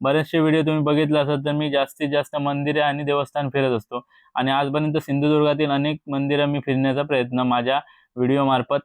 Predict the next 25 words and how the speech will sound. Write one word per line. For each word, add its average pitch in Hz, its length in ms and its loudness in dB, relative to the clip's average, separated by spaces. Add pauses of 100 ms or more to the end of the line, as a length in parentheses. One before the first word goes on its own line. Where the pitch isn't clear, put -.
(140)
केला 117 200 0
आहे. 117 100 0
त्यानंतर 139 460 0
रायडर 139 380 0 (340)
रिलेटेड 147 480 0
काही 135 160 2
व्हिडिओ 135 300 2
मी 143 140 0
बनवले 139 420 2
होते, 120 260 0
ते 131 160 -4
पण 131 220 -4
टाकलेत. 120 360 -2 (380)
त्यानंतर 165 420 0
हे 175 160 2
सिंधुदुर्ग 165 600 2
दर्शन, 120 360 0
त्यामध्येच 156 540 0 (120)
तुम्हाला 147 300 0
बघू 143 240 0
शकता 135 340 -2
तुम्ही 143 300 -4
ही 151 180 0
प्लेलिस्ट 156 540 0
आणि 160 220 -2